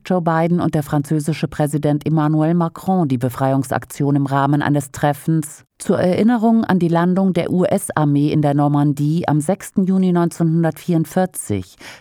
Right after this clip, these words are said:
dem sogenannten D-Day, in Paris begrüßten, wurde das blutige Vorgehen der israelischen Armee international verurteilt.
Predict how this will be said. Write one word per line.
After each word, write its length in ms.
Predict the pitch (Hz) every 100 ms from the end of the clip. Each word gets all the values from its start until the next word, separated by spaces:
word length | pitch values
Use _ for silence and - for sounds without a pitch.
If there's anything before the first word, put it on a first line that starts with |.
| -
dem 140 | 117
sogenannten 640 | 131 147 139 131 123 139
D-Day, 520 | 143 180 143 127 123 120
in 160 | 143 147
Paris 380 | 151 175 196
begrüßten, 880 | - 156 143 156 151 - - 143 135 - - - -
wurde 220 | 175 175
das 240 | 170 156 -
blutige 480 | 185 208 220 170
Vorgehen 560 | 165 180 180 165 185 185
der 140 | 156
israelischen 640 | - - 143 - 147 139 147
Armee 440 | 135 147 147 139 -
international 840 | 208 - 180 170 - 160 151 151
verurteilt. 880 | 160 - 131 123 110 95 87 -